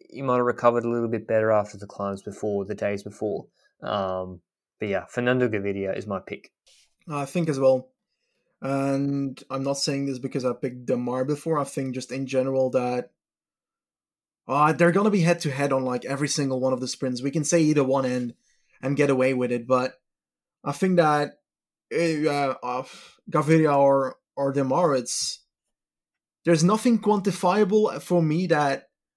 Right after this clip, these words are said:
Speaker 2: can now say who of the two will win this kind of stage, but I guess I'm,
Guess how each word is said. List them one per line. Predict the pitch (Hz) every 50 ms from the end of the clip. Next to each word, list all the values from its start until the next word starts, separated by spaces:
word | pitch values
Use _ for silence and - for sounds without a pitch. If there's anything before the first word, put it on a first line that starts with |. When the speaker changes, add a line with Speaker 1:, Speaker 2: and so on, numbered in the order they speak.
| _ _ _ _ _ _ _
Speaker 2:
can | - 175 160 151
now | 151 156 180 190
say | 180 - - 185 175 175 180 180 180 - - - 156
who | - - - 190 185 185
of | 170 147
the | 156
two | 147 - 156 147
will | 143 135 131
win | 127 143 143 139
this | 127 117 -
kind | - 127 123 123
of | 120 -
stage, | - - 117 117 117 120 120 123
but | 127 123 123 - - _ _ _ _ _ _ _ _ _ _ _ _ _ _ _ _ _ _ _ _ _ _ _ _ _ _ _ _ _ -
I | 147
guess | 139 170 175 170 -
I'm, | 170 156 147 139